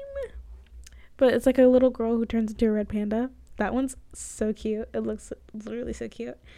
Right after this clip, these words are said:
The Tiana show. There's, I mean, like, on Marvel stuff, you have Miss Marvel. Um, in leading women, we have She-Hulk. Um, in the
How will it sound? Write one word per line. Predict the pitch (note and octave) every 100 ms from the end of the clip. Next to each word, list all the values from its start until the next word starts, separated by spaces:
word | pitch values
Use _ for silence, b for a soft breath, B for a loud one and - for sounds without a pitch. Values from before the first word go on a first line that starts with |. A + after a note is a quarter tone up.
| B -
The | -
Tiana | G#3+ G#3 A#3 B3
show. | B3+ B3 A#3+ A#3 A3+ A#3 b b b b b -
There's, | A3+ A3+ A3+ A3+ A3+ A3 - - - b b b b -
I |
mean, | C#4 C4
like, | B3+
on | A#3+ A3
Marvel | A#3 B3+ A#3+
stuff, | A3 G#3+ G#3+
you | G#3+
have | G#3
Miss | A#3 C4 B3+
Marvel. | A#3+ A#3+ A#3+ A#3 A#3 A#3 A#3 b b b b b -
Um, | A3 A3 G#3+ G#3 G#3 G3 - _ _ -
in | A3 G#3+ G#3 G#3+
leading | A#3+ A3 G#3
women, | B3 B3+ A3+
we | G3+
have | G3
She-Hulk. | - B3 A#3+ A3 A3 A3 - - - _ _ - - - - _ _ - - - -
Um, | A#3 A3 G#3+ G#3+ G#3+ A3+ - _ _ - _ - b b b b b b - - - - - _ -
in | B3 B3
the | B3+ B3 A#3+ A#3 A#3 A#3+